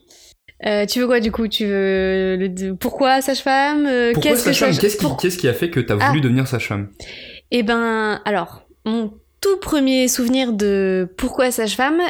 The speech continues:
Speaker 1: c'est, euh, je suis à peu près sûre que c'était un... je ne sais pas qui m'a expliqué ce, ce qu'était ce métier, je, je sais pas. Je me souviens juste très bien que, euh, la, la fiche de l'onicep, <laughs> que je connaissais par cœur,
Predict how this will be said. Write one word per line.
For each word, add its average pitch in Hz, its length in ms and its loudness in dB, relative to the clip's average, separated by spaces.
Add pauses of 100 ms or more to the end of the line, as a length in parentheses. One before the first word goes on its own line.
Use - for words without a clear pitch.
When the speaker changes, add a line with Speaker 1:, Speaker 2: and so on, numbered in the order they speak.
Speaker 1:
c'est, - 320 -10
euh, 202 160 0
je 190 160 -4
suis 190 340 -6
à 220 80 -2
peu 247 120 -4
près 247 180 -2
sûre 247 340 -4
que 196 240 0
c'était 185 300 -6
un... 185 120 -2
je 240 80 0
ne 254 100 2
sais 269 160 0
pas 254 220 0
qui - 240 -2
m'a 208 120 2
expliqué 214 760 -4
ce, 180 680 -2
ce 202 200 -2
qu'était 233 400 -2
ce - 260 -2
métier, 214 640 2
je, 214 400 2
je 196 140 0
sais 226 120 -2
pas. - 140 -2 (100)
Je 190 120 0
me 220 80 2
souviens 247 340 0
juste 247 380 -2
très 254 180 0
bien 247 180 0
que, 269 140 -2
euh, 180 480 0 (680)
la, 185 380 2
la 180 140 0
fiche 294 260 0
de 247 80 2
l'onicep, 233 600 0
<laughs> - 1600 -4
que 214 420 4
je 220 120 2
connaissais 233 400 0
par 294 240 -2
cœur, 262 280 2